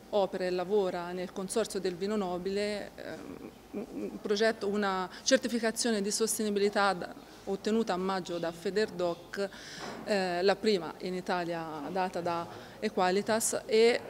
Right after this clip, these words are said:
eh, che è di forte pregio per tutto il nostro territorio. Credo assolutamente che possa anche essere un progetto pilota, che, eh, possa assolutamente essere preso di esempio anche da altre realtà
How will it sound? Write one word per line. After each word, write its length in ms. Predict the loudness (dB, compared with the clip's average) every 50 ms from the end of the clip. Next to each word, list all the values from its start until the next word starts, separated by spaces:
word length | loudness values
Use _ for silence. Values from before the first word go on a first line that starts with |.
| -8 -6
eh, 200 | -6 -6 -6 -8 -6
che 400 | 2 8 10 10 10 10 6 2 -6 -14 -16 -16 -16 -18 -18 -18 -18 -18 -18 -14 -2
è 140 | 2 4 4
di 240 | 4 6 4 4 4
forte 340 | 4 4 2 2 4 2 0
pregio 440 | 2 4 6 6 6 6 6 4 4
per 160 | 2 0 -4
tutto 260 | -2 -6 -4 -2 0
il 80 | 0 0
nostro 340 | 0 -2 -4 -4 -6 -6
territorio. 720 | -6 -4 -4 -4 -4 -6 -4 -2 -2 -2 0 0 0 -2 -4 -4 -10 -18 -18 -16 -6
Credo 420 | 0 4 4 6 6 6 6 6
assolutamente 640 | 6 4 4 2 0 0 2 4 4 4 4 4 2
che 100 | 0 0
possa 280 | 0 -2 -2 -2 -2 -2
anche 220 | -2 -4 -2 -2
essere 320 | -2 -2 -2 -2 -4 -4
un 100 | -6 -8
progetto 400 | -8 -8 -6 -4 -4 -4 -6 -8
pilota, 500 | -8 -6 -4 -2 -2 -4 -4 -8 -12 -12 -14 -14 -16 -16 -16
che, 380 | -12 -8 -6 -4 -4 -4 -6 -6
eh, 340 | -8 -8 -8 -8 -8 -10 -12 -14 -14 -8 -2
possa 300 | -2 0 0 0 0 0
assolutamente 580 | 0 0 0 2 2 2 0 -2 -2 -2 -2
essere 320 | -2 -2 -2 -2 -4 -4 -4
preso 260 | -4 -2 -2 -2 -4
di 140 | -2 -2 -2
esempio 560 | 0 2 2 2 2 0 -4 -8 -6 -6 -4
anche 260 | -4 -4 -6 -6 -2
da 140 | 0 0 0
altre 300 | 0 -2 -4 -4 -4 -2
realtà 520 | 0 2 2 0 0 0 0 0 0 0